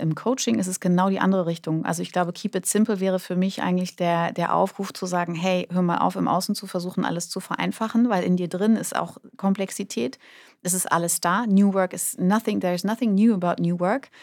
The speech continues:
Das ist alles Old Stuff, nur den Blickwinkel, äh, mal nach innen zu nehmen und zu sagen, da sind so viele verschiedene Anteile in mir drin, die gar nicht, die ich noch gar nicht entdeckt habe, ja. Und bevor ich jetzt hier K I in die Welt setze,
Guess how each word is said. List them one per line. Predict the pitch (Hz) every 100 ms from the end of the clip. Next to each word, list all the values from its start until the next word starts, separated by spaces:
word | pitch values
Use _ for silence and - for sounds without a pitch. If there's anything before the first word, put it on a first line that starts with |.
| - - - -
Das | 175
ist | 180
alles | - 196 202
Old | - 226
Stuff, | - 190 185
nur | 185 180
den | - - 175
Blickwinkel, | 175 277 180 165 170 165
äh, | - 170
mal | 165 165
nach | 160 -
innen | 220 233
zu | - 180
nehmen | 170 170 175
und | 180
zu | -
sagen, | 175 165 170
da | 165
sind | 165
so | 185
viele | 262 220 196
verschiedene | 180 - 190 180
Anteile | - 180 - 170
in | 170
mir | 165 165
drin, | 175 208 196
die | 165 -
gar | 160 127
nicht, | 180 180 -
die | 190
ich | -
noch | 180
gar | - 175
nicht | 165
entdeckt | 156 151 240 - -
habe, | 160 170 214 302
ja. | 180 208
Und | 175
bevor | 180 - 190
ich | 185
jetzt | 180
hier | - 190 180
K | 180 175
I | 196 240
in |
die | 180
Welt | 170 170 170
setze, | 175 175 220